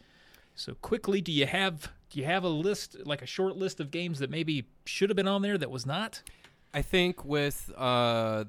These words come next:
Speaker 2: I don't ha-, know the P S one Classic lineup front and back off the top of my head, so I would have to look it up. But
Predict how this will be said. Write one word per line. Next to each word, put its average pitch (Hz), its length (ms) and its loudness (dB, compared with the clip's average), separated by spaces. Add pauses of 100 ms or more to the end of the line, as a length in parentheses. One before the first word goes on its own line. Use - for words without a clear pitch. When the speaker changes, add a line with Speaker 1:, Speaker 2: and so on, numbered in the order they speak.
(140)
Speaker 2:
I 131 160 2
don't 170 220 0
ha-, 143 160 -10
know 151 460 2
the 135 100 -2
P - 320 4
S 131 240 2
one 127 240 4
Classic 117 400 0
lineup 107 360 0
front - 260 -4
and 92 160 -10
back 98 500 -2
off 95 140 -4
the 104 80 -8
top 110 220 -2
of - 40 -10
my 92 140 -4
head, 92 320 -4
so - 120 -4
I 101 140 -2
would 110 300 -2
have 135 160 0
to 131 100 -8
look 113 160 -4
it 104 80 -4
up. 98 140 -4
But 117 180 2